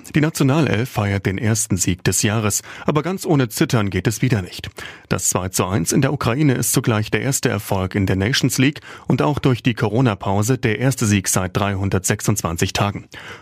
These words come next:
Bundestrainer Jogi Löw in der A R D: „Ich bin zufrieden, dass wir gewonnen haben. In manchen Phasen haben wir die Bälle zu einfach hergegeben. Aber wichtig war, dass wir defensiv stabil waren.“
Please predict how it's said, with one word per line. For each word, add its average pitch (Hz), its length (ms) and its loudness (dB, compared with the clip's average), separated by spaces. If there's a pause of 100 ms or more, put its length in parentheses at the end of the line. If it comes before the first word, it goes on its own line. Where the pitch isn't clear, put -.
(140)
Bundestrainer 95 520 0
Jogi 95 240 4
Löw 110 300 2
in 110 120 0
der 95 140 0
A 95 160 0
R 104 40 0
D: 120 220 0 (320)
„Ich 165 100 2
bin 196 120 2
zufrieden, 165 440 2
dass 101 200 -2
wir 101 100 4
gewonnen 110 380 2
haben. 104 260 0 (300)
In 101 100 2
manchen 101 320 0
Phasen 117 400 2
haben 113 200 0
wir 117 80 2
die 113 100 0
Bälle 120 260 0
zu 143 260 2
einfach 104 360 -2
hergegeben. 123 520 0 (280)
Aber 151 200 2
wichtig 147 380 0
war, 110 180 2
dass 139 160 0
wir 139 80 4
defensiv 107 540 0
stabil 117 380 2
waren.“ 87 180 -4